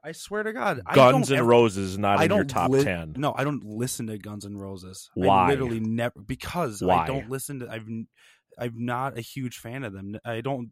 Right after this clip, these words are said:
Speaker 1: dislike 'em, but I've never gone out of my way to listen to Guns N' Roses.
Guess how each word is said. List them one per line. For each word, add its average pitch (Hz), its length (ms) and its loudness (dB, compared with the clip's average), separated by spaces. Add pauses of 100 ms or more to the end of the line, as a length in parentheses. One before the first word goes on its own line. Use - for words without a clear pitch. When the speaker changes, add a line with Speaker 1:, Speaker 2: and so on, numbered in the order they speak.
Speaker 1:
dislike 127 420 -8
'em, 110 120 -10
but 107 120 -8
I've 110 200 -8
never 120 340 -6
gone 113 260 -8
out 120 180 -2
of 117 60 -4
my 107 120 -6
way 110 220 -6
to 98 80 -14
listen 98 340 -14
to 101 80 -18
Guns 101 240 -16
N' 95 60 -18
Roses. 92 460 -20